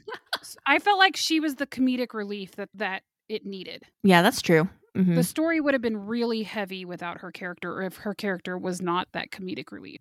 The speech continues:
Speaker 1: Yeah, I can agree with that. I just feel like sometimes she just went way overboard. <laughs>
Speaker 2: I mean, she did.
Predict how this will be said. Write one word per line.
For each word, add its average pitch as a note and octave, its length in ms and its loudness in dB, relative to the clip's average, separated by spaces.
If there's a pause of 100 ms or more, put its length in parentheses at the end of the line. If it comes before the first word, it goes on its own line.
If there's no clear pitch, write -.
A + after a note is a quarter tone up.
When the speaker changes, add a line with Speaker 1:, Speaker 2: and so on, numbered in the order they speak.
(120)
Speaker 1:
Yeah, F#3 380 4 (160)
I E4 80 4
can F4+ 160 -2
agree F#3 260 2
with E3+ 200 0
that. D#3+ 300 0 (640)
I A#3+ 120 2
just C#4+ 180 -4
feel B3 80 0
like G#3 140 0
sometimes F3+ 520 -2
she - 140 -2
just - 220 -4
went - 180 -4
way E3+ 260 -2
overboard. E3+ 440 -8 (100)
<laughs> - 80 -20 (460)
Speaker 2:
I D#4+ 40 0
mean, D4 140 6
she - 120 -4
did. A3 320 -2